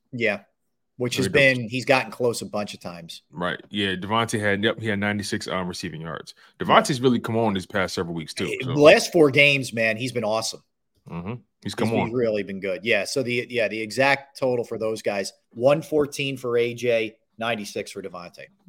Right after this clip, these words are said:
Speaker 2: Yep. Yep. I'll take the over with Brown for sure.
Speaker 1: Uh, I think it's over also. I think he's at least in the eighties, uh, in this game.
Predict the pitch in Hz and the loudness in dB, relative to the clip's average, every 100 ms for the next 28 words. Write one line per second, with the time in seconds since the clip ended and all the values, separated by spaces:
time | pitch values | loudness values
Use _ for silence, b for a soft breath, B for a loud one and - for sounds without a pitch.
0 | - 113 135 _ - 120 - 120 120 120 | -8 -6 -6 _ -4 -2 2 0 0 -4
1 | - 104 98 92 85 92 87 85 - - | -2 0 0 -4 -2 -2 -2 -8 -14 -16
2 | - _ _ _ _ _ 117 123 127 151 | -18 _ _ _ _ _ -2 2 4 6
3 | 156 131 135 127 110 110 110 - 95 123 | 4 4 0 0 2 2 2 0 -2 0
4 | 139 127 113 107 123 - 101 95 98 87 | 0 -2 -6 -6 -8 -8 -8 -6 -8 -10
5 | 73 - - _ _ _ - 95 90 92 | -14 -20 -20 _ _ _ -14 -12 -10 -12
6 | 85 - 87 73 | -14 -14 -14 -16